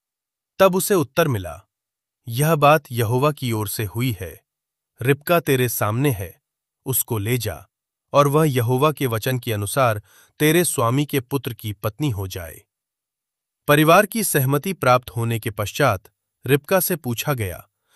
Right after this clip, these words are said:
यदि वह अपने पिता के घर से इतनी दूर जाना चाहेगी, जिससे कि वह अब्राहम के पुत्र से विवाह कर सके। जो कुछ हुआ था, उससे उसने विश्वास किया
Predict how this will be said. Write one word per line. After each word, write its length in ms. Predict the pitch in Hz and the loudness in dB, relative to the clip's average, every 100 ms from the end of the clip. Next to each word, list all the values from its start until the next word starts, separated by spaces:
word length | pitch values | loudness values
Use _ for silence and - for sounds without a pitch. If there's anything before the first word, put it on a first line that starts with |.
| _ - | _ -4
यदि 280 | 127 151 196 | 2 2 4
वह 200 | 185 185 | 4 2
अपने 240 | 151 160 | 2 -2
पिता 320 | 156 135 147 151 | -4 0 2 2
के 180 | 143 | 0
घर 200 | 107 131 | -2 -4
से 200 | 123 139 | -2 -2
इतनी 380 | 139 127 131 123 | -4 -6 -6 -4
दूर 280 | 101 120 156 | -4 -4 -2
जाना 300 | 127 110 107 | 0 -2 -2
चाहेगी, 680 | - 101 98 160 110 98 92 _ _ - - | -2 -4 -2 -2 -4 -10 -12 _ _ -20 -8
जिससे 360 | 123 151 - 180 | -4 -2 0 0
कि 160 | 165 | 0
वह 160 | 143 156 | 0 0
अब्राहम 540 | 120 113 120 117 143 | 0 -2 0 0 0
के 140 | 151 127 | -4 -6
पुत्र 360 | - 156 123 | -6 -8 -8
से 220 | 113 110 98 | -8 -6 -6
विवाह 360 | 104 110 131 | -4 -4 -4
कर 140 | 117 98 | -6 -10
सके। 400 | - 95 92 76 _ _ _ _ _ _ _ _ - | -12 -14 -18 -20 _ _ _ _ _ _ _ _ -8
जो 240 | 113 165 | 0 2
कुछ 240 | 170 190 - | 2 -2 -2
हुआ 260 | 123 143 | 0 0
था, 360 | 160 - 82 - _ _ _ - | 0 -4 -12 -14 _ _ _ -8
उससे 320 | 156 - 196 | -6 0 2
उसने 340 | 160 - 147 | 2 0 0
विश्वास 480 | 120 107 - 127 151 | 0 -2 0 2 2
किया 360 | - 117 113 | -4 -4 -2